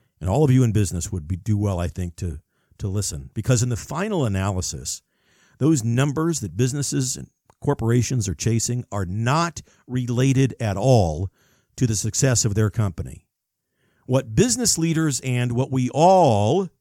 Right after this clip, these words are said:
all of us, should be doing around the world are pursuing relationships with other human beings. I would tell leaders that unless you begin to develop meaningful relationships with your employees,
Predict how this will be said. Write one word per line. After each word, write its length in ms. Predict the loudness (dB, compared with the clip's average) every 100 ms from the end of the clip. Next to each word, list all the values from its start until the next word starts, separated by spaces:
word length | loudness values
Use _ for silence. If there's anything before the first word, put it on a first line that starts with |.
| _
all 240 | 2 4 6
of 120 | 4
us, 300 | 2 0 -2
should 220 | -6 -6 -4
be 80 |
doing 460 | -2 0 2 0 -2
around 320 | -2 0 0
the 100 | 0
world 460 | 0 0 -2 -4 -8 -16 _ _ _ _ _ _ _ _ _ _ -2
are 180 | 0 0
pursuing 840 | 0 -2 -2 0 0 0 0 -4 -8
relationships 1200 | -4 -2 0 2 4 4 2 2 0 0 -2 -4
with 200 | 0 0 4
other 400 | 4 4 2 0
human 420 | -2 0 0 0
beings. 760 | 2 2 2 -4 -6 -8 -8 -8 -10 _ _ _ _ _ _ _ _ _ -4
I 120 | -2
would 200 | -2 -4
tell 240 | -2 0
leaders 380 | 0 -2 -2 -4
that 120 | -4
unless 440 | -4 -4 -2 -2 -2
you 100 | -4
begin 360 | -2 -2 -4 -4
to 80 |
develop 420 | -8 -6 -4 -4 -4
meaningful 580 | -2 0 -2 -4 -4
relationships 840 | -4 -4 -4 -4 -6 -6 -6 -8 -12 _ _ _ _ _ _
with 140 | 0 4
your 160 | 4
employees, 680 | 2 0 0 0 0 -2 -4